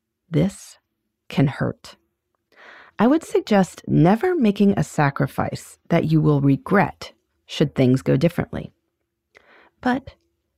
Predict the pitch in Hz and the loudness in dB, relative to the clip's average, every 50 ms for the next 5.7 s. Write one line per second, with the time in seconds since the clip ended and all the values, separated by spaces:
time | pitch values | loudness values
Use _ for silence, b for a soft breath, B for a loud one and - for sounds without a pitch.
0 | _ - - - - 269 269 277 285 285 262 208 156 165 - - - - - - | _ -16 -10 -2 2 2 2 4 2 0 0 2 0 0 0 -2 -8 -18 -20 -20
1 | - _ _ _ - - 185 160 143 123 135 - - - 135 135 - 156 - - | -20 _ _ _ -2 0 2 2 4 2 0 -2 -2 -4 -4 -2 -2 -6 -6 -6
2 | - - 139 _ _ _ _ _ _ _ _ _ _ _ _ _ _ _ B B | -8 -10 -16 _ _ _ _ _ _ _ _ _ _ _ _ _ _ _ B B
3 | B B B B B B 117 147 151 151 - - 262 262 - 269 269 277 285 302 | B B B B B B 2 2 2 2 2 0 -2 0 2 0 2 2 2 0
4 | 277 - - - 349 320 226 - - - - _ _ _ _ _ _ _ b b | -2 -4 -6 -2 0 0 0 0 -4 -12 -20 _ _ _ _ _ _ _ b b
5 | b b b b b b b - - 370 403 415 - | b b b b b b b -2 0 0 0 0 -4